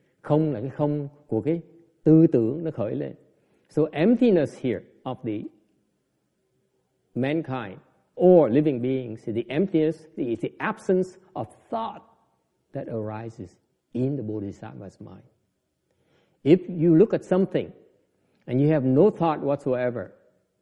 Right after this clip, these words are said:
then you're able to see that thing is empty. Nếu quý vị nhìn một cái gì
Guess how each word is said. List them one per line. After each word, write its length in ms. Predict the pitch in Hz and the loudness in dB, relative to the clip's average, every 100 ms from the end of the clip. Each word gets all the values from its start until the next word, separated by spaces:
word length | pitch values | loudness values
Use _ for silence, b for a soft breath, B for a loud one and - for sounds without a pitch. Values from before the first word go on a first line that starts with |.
| 104 | -10
then 400 | 107 117 110 113 _ _ _ _ _ _ - | -6 -6 -8 -12 _ _ _ _ _ _ -12
you're 140 | 101 | -8
able 200 | 107 117 | -6 -8
to 80 | 104 | -10
see 200 | - 113 | -10 -10
that 200 | 101 104 | -10 -12
thing 180 | - 101 | -12 -12
is 120 | 90 - | -14 -16
empty. 340 | 95 92 _ _ _ _ _ _ _ _ _ _ _ _ _ _ _ _ | -18 -18 _ _ _ _ _ _ _ _ _ _ _ _ _ _ _ _
Nếu 160 | 113 117 | -14 -8
quý 80 | 131 | -6
vị 140 | 117 | -6
nhìn 300 | 104 110 101 | -4 -4 -6
một 60 | 98 | -8
cái 80 | 120 | -6
gì 200 | 113 | -6